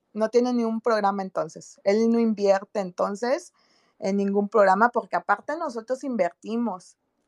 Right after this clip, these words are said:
O sea, yo tengo, eh, dos, tres, o sea, si estoy viendo, de hecho estoy en mi computadora,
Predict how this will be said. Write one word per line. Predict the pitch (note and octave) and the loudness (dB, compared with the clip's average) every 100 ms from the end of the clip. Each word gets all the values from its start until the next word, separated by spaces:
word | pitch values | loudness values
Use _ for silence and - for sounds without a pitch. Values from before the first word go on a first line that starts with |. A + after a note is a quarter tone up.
| _ _ _ - | _ _ _ -16
O | F#3+ | -2
sea, | G#3 | 0
yo | G3 A3 G#3+ | 2 2 2
tengo, | A#3+ B3 B3 B3+ C4+ C#4+ C#4 _ _ _ E3+ - | 0 2 4 6 6 4 0 _ _ _ -18 -10
eh, | G#3 G3 F3+ E3+ F3 _ _ _ _ _ _ _ _ _ _ _ _ _ _ _ _ _ _ | -6 -6 -8 -14 -20 _ _ _ _ _ _ _ _ _ _ _ _ _ _ _ _ _ _
dos, | G#3 A3 A#3 A#3+ A#3+ _ | -14 -10 -10 -10 -12 _
tres, | A3 A3+ A3+ A3+ | -10 -8 -8 -10
o | G#3 | -10
sea, | F#3 F3+ | -8 -8
si | - F#3+ | -8 -14
estoy | F3+ - A3+ | -10 -4 0
viendo, | A3+ A#3 | 2 0
de | - | 0
hecho | A3+ B3+ | 2 2
estoy | - - B3 | 0 2 4
en | C4+ | 4
mi | C4+ | 0
computadora, | G3 F3+ F3+ F#3 G#3 | -4 -2 -2 0 0